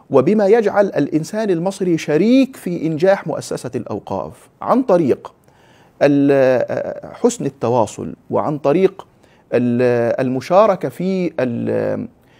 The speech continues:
في مجالس إدارات المساجد، وعن طريق ال-، ال-، ال-، ال-، المشاركة في التبرع للمساجد بالإحلال والتبديل وال-، وال-، والتجديد والفرش.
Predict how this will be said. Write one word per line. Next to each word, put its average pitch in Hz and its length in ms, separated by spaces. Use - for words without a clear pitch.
في 143 200
مجالس 170 540
إدارات 147 400
المساجد، 120 580
وعن 196 320
طريق 202 500
ال-، 123 320
ال-، 110 160
ال-، 107 560
ال-، - 120
المشاركة 175 720
في 202 340
التبرع 190 720
للمساجد 147 1000
بالإحلال 139 800
والتبديل 156 760
وال-، 123 380
وال-، 110 300
والتجديد 131 640
والفرش. 139 500